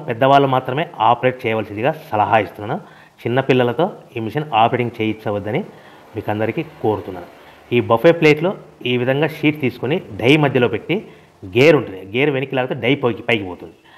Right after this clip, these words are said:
ఆల్టర్నేట్గా మనం పక్క డైలో ఏం ప్లేట్ తయారు చేసుకోవాలో సిల్వర్, గోల్డ్ ప్లేట్లు ఆ మూడు నాలుగు షీట్లు, ఒకటే పారి మూడు నాలుగు షీట్లు సిల్వర్, గోల్డ్ కలర్ షీట్ తీసుకొని ఆ డై మధ్యలో పెట్టి మళ్ళీ మొదటిలో ఏ-, మొదటి డైలో ఏం పెట్టాం, బఫే ప్లేట్ పెట్టాం. ఒక-, ఒక-, కేవలం ఒకే షీట్ పెట్టాలి, ఒకే ప్లేట్ తయారు చేసుకోవాలి, only బఫే ప్లేట్.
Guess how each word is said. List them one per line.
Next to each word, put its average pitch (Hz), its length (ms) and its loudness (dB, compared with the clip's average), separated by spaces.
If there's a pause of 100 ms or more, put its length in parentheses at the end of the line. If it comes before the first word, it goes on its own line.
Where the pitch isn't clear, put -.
(440)
ఆల్టర్నేట్గా 165 480 4 (120)
మనం 131 140 -4 (120)
పక్క 135 240 -4
డైలో 151 160 2 (100)
ఏం 139 120 0
ప్లేట్ 147 200 -2
తయారు 135 160 4
చేసుకోవాలో 139 340 -6
సిల్వర్, 131 280 2
గోల్డ్ 104 180 0 (380)
ప్లేట్లు 120 280 2 (260)
ఆ - 20 8 (160)
మూడు 127 200 0
నాలుగు 123 280 2
షీట్లు, 156 300 2 (100)
ఒకటే 113 260 -2
పారి 131 220 0
మూడు 120 160 -2
నాలుగు 120 220 0
షీట్లు 151 240 -4 (520)
సిల్వర్, 135 280 4
గోల్డ్ 127 180 6
కలర్ 120 160 0
షీట్ 117 160 -4
తీసుకొని - 220 -6 (160)
ఆ - 20 6 (100)
డై 117 80 6 (100)
మధ్యలో 117 220 -2
పెట్టి 110 160 -4 (560)
మళ్ళీ 135 260 6
మొదటిలో 139 280 2 (140)
ఏ-, 139 180 -2
మొదటి 127 280 -2
డైలో 143 180 6
ఏం 135 60 0
పెట్టాం, 160 200 -2 (140)
బఫే 117 260 0
ప్లేట్ 123 200 0
పెట్టాం. 92 200 -14 (160)
ఒక-, 110 200 -10
ఒక-, - 140 -14
కేవలం 135 340 2 (140)
ఒకే 139 160 2 (120)
షీట్ 117 160 -6
పెట్టాలి, 139 280 -2
ఒకే 127 200 -2
ప్లేట్ 135 180 0
తయారు 110 180 0
చేసుకోవాలి, 101 280 -6
only 117 220 -2
బఫే 101 220 -4
ప్లేట్. 85 180 -14